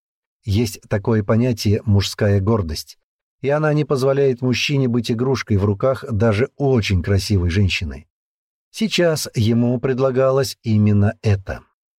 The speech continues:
А слова о том, что они в этой игре равные партнеры,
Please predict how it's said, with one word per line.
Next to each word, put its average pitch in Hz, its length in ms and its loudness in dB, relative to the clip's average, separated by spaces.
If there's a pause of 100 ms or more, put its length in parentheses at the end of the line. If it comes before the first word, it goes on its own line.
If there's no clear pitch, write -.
(540)
А 110 180 0
слова 104 400 0
о 101 60 -2
том, 117 380 0
что - 460 -2
они 110 280 2
в 92 100 -2
этой 107 360 0
игре 104 480 0
равные 98 480 2
партнеры, 101 680 -4